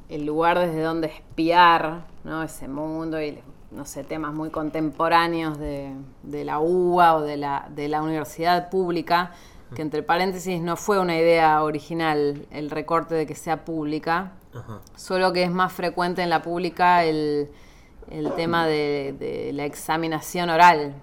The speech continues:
Speaker 1: de este ritual, de estar esperando, y pibes fumando en el pasillo, y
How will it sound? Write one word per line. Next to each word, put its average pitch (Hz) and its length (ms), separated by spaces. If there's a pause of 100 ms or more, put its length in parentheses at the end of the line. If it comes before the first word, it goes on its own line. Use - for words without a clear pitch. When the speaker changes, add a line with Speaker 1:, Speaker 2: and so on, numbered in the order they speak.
Speaker 1:
de 147 320
este 160 300
ritual, 151 840
de 143 80
estar 139 240
esperando, 139 720
y 143 120
pibes 151 300
fumando 151 380
en 151 40
el 147 60
pasillo, 147 800
y - 220